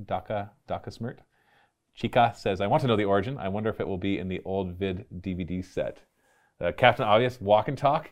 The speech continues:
Close, Captain Obvious. Close. Walk and talk was actually the second name of this show. It had an original name before that, and then it became Walk and Talk, and then it became Sit and Talk. And see, this is why it's hilarious that anybody else would call their show Sit and Talk, because it's an awful name,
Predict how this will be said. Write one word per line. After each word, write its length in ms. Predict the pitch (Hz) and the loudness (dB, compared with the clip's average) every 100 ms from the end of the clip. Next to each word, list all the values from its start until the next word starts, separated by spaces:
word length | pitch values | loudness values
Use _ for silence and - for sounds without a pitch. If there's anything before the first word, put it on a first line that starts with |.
| - | -4
Close, 680 | - 214 208 226 - - _ - | 10 12 12 12 4 -18 _ 4
Captain 320 | 156 147 160 | 6 6 6
Obvious. 560 | 143 139 170 185 - _ _ _ _ _ - | 6 6 2 0 -6 _ _ _ _ _ -4
Close. 680 | 185 190 208 240 - - _ _ _ | 6 8 8 2 -6 -20 _ _ _
Walk 260 | 117 131 147 | 8 8 8
and 100 | 151 | 2
talk 400 | 156 139 147 - - _ _ - | 4 4 2 -6 -20 _ _ 0
was 360 | 117 123 127 | 6 6 6
actually 340 | 135 123 - 127 | 6 6 6 -4
the 60 | |
second 560 | 123 - 175 170 110 95 | 0 4 4 2 -2 -2
name 300 | 101 92 90 | -4 -4 -6
of 140 | 95 | -8
this 160 | 87 87 | -6 -8
show. 440 | - - 80 65 - | -8 -8 -6 -8 -10
It 100 | 90 | -4
had 300 | 110 104 101 | 4 4 4
an 80 | 98 | -2
original 460 | 92 160 156 120 | -2 -2 -2 -4
name 260 | 92 87 90 | -4 -4 -6
before 360 | - - 170 | -8 0 2
that, 360 | 104 85 127 - _ _ _ _ _ _ _ _ | 6 6 4 -2 _ _ _ _ _ _ _ _
and 120 | - | -10
then 100 | 95 | -6
it 60 | 98 | -6
became 460 | 92 - 139 170 117 | -10 -12 -8 -6 2
Walk 280 | 98 95 | 4 4
and 100 | 95 | 0
Talk, 300 | 90 82 85 - | -4 -4 -4 -8
and 120 | 90 | -10
then 80 | 87 | -10
it 80 | |
became 360 | 78 - 90 87 | -10 -8 -8 -10
Sit 300 | - - - | -10 -10 -10
and 140 | 85 | -12
Talk. 340 | - - - - _ _ _ _ _ _ - | -8 -8 -8 -18 _ _ _ _ _ _ -10
And 100 | 107 | -2
see, 80 | |
this 120 | 135 131 | -2 2
is 60 | |
why 140 | 117 104 | 4 4
it's 120 | - | 2
hilarious 380 | 117 117 117 - | 0 2 2 -2
that 120 | - | -4
anybody 280 | 113 107 98 | -2 0 0
else 140 | 98 | -2
would 100 | 98 | -2
call 140 | 98 95 | 0 0
their 100 | 90 | 0
show 180 | 98 | -4
Sit 240 | 85 - 117 | -4 -4 -4
and 100 | 135 | -2
Talk, 240 | 143 180 | -4 -2
because 220 | 107 104 101 | -6 -6 -6
it's 140 | 98 | -8
an 160 | 107 - | -12 -4
awful 340 | 104 120 - 85 | 0 2 0 -6
name, 420 | 98 85 80 | -6 -8 -10